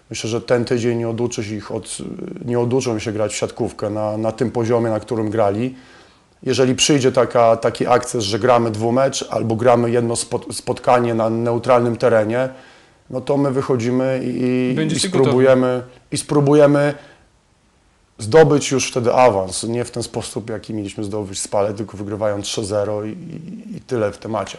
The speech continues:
Speaker 2: No dobrze, to, y, zapytam teraz o publiczność w Wałbrzychu,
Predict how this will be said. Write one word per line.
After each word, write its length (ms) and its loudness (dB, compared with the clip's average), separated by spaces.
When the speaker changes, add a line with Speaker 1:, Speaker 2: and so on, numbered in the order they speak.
Speaker 2:
No 60 -2
dobrze, 240 0
to, 120 -4
y, 60 -10
zapytam 360 -6
teraz 240 -2
o 40 -6
publiczność 460 -8
w 40 -8
Wałbrzychu, 600 -10